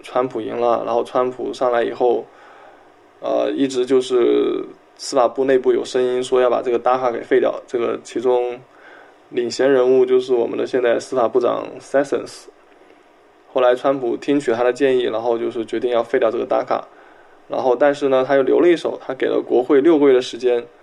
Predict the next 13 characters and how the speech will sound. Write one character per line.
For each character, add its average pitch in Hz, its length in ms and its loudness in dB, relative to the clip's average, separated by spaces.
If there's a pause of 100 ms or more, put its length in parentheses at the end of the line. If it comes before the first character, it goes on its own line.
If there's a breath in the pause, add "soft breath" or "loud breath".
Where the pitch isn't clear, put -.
(540 soft breath)
去 - 200 -2
立 165 200 4
法 107 240 -4
来 113 180 -2
解 120 240 -2
决 113 180 -2
这 123 120 4
个 117 100 2
daca 123 340 0
这 117 120 -8
个 - 0 -
问 113 160 -6
题。 - 180 -18